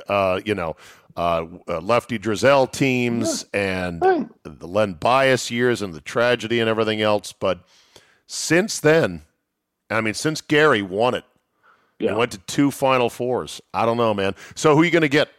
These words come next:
Speaker 1: Y-, would you make a run at Pitino, now fully rehabbed
Speaker 2: Yeah.
Speaker 1: and washed through the washing machine of, "Hey, let's forget about all this other
Speaker 2: Well,
Speaker 1: stuff"?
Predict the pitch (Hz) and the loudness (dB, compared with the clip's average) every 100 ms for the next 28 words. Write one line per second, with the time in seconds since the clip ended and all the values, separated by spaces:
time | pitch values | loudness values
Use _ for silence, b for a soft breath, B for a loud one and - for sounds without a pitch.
0 | _ _ _ 110 123 135 147 156 151 160 | _ _ _ -6 -2 0 0 2 2 4
1 | 160 160 165 - 151 160 147 110 117 117 | 4 4 2 0 -2 0 2 2 2 0
2 | - 143 139 120 131 117 - 165 113 110 | 0 0 2 2 0 4 6 6 4 2
3 | 117 135 151 - - B B _ - 151 | 4 4 4 -2 -14 B B _ -8 0
4 | 151 175 185 170 151 147 165 - 143 123 | 6 8 8 6 4 4 4 2 -2 -2
5 | - 123 123 113 113 214 269 226 165 143 | -2 -2 0 4 4 4 4 6 6 6
6 | 123 - 127 117 110 104 101 95 92 98 | 4 0 -2 0 2 4 2 0 -2 -2
7 | - 311 180 - - - - | 4 6 6 2 -12 -20 -20